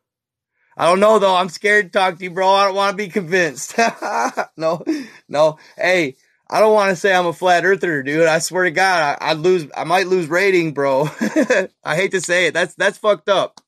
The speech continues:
It's fucked up to say. It really is. Uh, I'm not trying to hate at all, bro. You know what I mean? But I like to think that that's the only thing, like, 'cause I, dude, I'm sorry, but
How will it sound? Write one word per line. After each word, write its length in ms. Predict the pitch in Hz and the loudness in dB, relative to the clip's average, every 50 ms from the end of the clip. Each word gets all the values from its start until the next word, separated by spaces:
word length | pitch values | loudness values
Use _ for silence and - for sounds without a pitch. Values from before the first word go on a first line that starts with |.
| _ _ _ _ _ _ _ _ _ | _ _ _ _ _ _ _ _ _
It's 160 | - 160 151 | -8 -8 -4
fucked 220 | - 196 190 - 202 | -2 -2 0 0 0
up 140 | 202 175 156 | -2 -2 -2
to 80 | 180 | -4
say. 360 | 156 - 180 156 127 107 - _ - | -2 0 0 0 0 -2 -6 _ -10
It 80 | - 143 | -6 -4
really 320 | 156 165 175 170 165 160 | -2 -2 0 0 0 0
is. 300 | 160 147 123 110 - - _ _ _ _ _ _ _ _ _ _ _ _ - | 0 0 -2 -4 -8 -18 _ _ _ _ _ _ _ _ _ _ _ _ -4
Uh, 400 | - 120 127 127 123 120 117 117 - _ _ | 0 2 2 4 4 2 0 -2 -8 _ _
I'm 140 | - - 147 | -6 -4 -2
not 200 | 175 175 160 160 | 0 0 -2 0
trying 200 | 156 190 175 170 | 0 0 0 0
to 60 | 160 | 0
hate 260 | 156 165 185 180 170 156 | 0 0 0 0 0 -2
at 80 | 143 | -2
all, 360 | 143 151 165 165 151 139 123 | 0 2 2 2 2 2 -2
bro. 380 | 117 127 131 131 135 139 143 - - | -4 -4 -4 -2 -2 -4 -6 -10 -12
You 140 | - 120 139 | -10 -8 -4
know 80 | 147 151 | -2 -2
what 100 | 151 147 | 0 -2
I 60 | 147 | -2
mean? 260 | 147 151 160 160 160 156 _ _ _ _ _ _ _ | -4 -4 -4 -6 -8 -10 _ _ _ _ _ _ _
But 100 | - 135 | -2 0
I 100 | 156 175 | 2 2
like 180 | 185 190 190 151 | 2 2 0 -2
to 60 | 175 | -6
think 380 | 151 - - 185 180 175 170 - | -10 -4 -2 -2 -2 -2 -2 -2
that 220 | 165 151 - - - _ _ _ _ _ _ _ _ _ _ _ _ _ _ _ _ | -4 -4 -4 -6 -10 _ _ _ _ _ _ _ _ _ _ _ _ _ _ _ _
that's 200 | 147 165 175 - | -2 -2 0 -2
the 100 | 185 139 | -4 -2
only 240 | 147 175 180 190 180 | -2 0 0 0 -2
thing, 260 | - - 185 185 180 | -2 -2 -2 0 0
like, 240 | 165 151 143 - - | 0 0 -2 -4 -6
'cause 140 | - 156 160 | -4 -2 0
I, 140 | 160 185 | 0 0
dude, 440 | 175 - - 143 185 190 180 160 156 - _ _ _ _ _ _ _ _ _ _ _ _ - - | 0 -2 -2 0 2 2 2 2 -2 -8 _ _ _ _ _ _ _ _ _ _ _ _ -16 -10
I'm 160 | - - 147 143 | -6 -6 -6 -2
sorry, 360 | - - 170 170 175 180 175 | 0 2 4 4 4 4 2
but 240 | 143 147 139 - | 0 -2 -4 -6